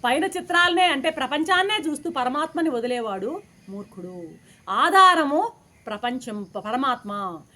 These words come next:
ఈ చిత్రాలన్నిటికీ, ఈ ప్రపంచానన్నిటికీ ఆధారం ఎవరంటే పరమాత్మ. ఈ మార్పులన్నిటి, కనబడేటువంటి అన్నింటికీ ఆధారం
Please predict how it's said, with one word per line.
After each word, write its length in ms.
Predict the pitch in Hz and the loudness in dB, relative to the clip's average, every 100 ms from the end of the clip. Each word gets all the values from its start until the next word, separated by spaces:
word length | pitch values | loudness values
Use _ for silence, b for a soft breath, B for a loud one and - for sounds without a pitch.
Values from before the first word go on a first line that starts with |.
| b | b
ఈ 140 | 262 285 | -10 -6
చిత్రాలన్నిటికీ, 840 | 330 339 381 370 339 311 349 339 320 | -6 2 6 6 4 0 -2 -2 -2
ఈ 120 | 277 | -2
ప్రపంచానన్నిటికీ 960 | 262 254 330 339 359 330 302 294 302 | -6 -4 -2 0 0 2 0 -2 -4
ఆధారం 520 | 294 233 254 330 330 294 | -4 -2 0 2 2 0
ఎవరంటే 640 | 262 247 233 240 294 415 - _ 196 | 0 -2 -4 -4 -2 -4 -12 _ -12
పరమాత్మ. 760 | 202 202 190 170 170 185 160 143 b b 233 | -10 -8 -10 -14 -14 -12 -14 -16 b b -4
ఈ 120 | 262 | 0
మార్పులన్నిటి, 760 | 233 269 359 - 339 302 285 | 4 4 2 2 2 2 0
కనబడేటువంటి 720 | 269 254 277 320 311 247 247 | -4 -4 -2 -2 -4 -6 -10
అన్నింటికీ 580 | 220 240 294 330 381 359 | -8 -4 -2 -2 -2 0
ఆధారం 600 | 330 226 254 240 220 330 | 0 0 -2 -2 -4 -6